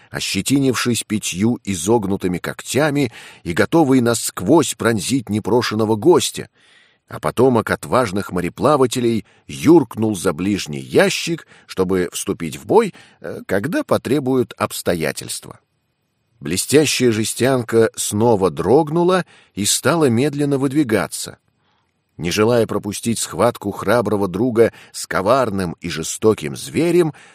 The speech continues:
Пафнутий боязливо высунулся из укрытия. «Ты что?» — в панике запищал он,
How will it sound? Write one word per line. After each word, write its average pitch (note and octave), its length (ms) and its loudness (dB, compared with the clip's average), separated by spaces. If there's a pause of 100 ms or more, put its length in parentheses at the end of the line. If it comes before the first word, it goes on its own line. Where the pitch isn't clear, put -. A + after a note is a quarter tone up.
(160)
Пафнутий D#3 640 -4
боязливо A2+ 800 -2
высунулся A#2 760 -4
из G#2 260 -6
укрытия. F#2 640 -6 (680)
«Ты D4+ 140 -4
что?» — C#4 520 0 (300)
в - 120 -20
панике C#3 440 -2
запищал A#2+ 580 0
он, E3+ 200 6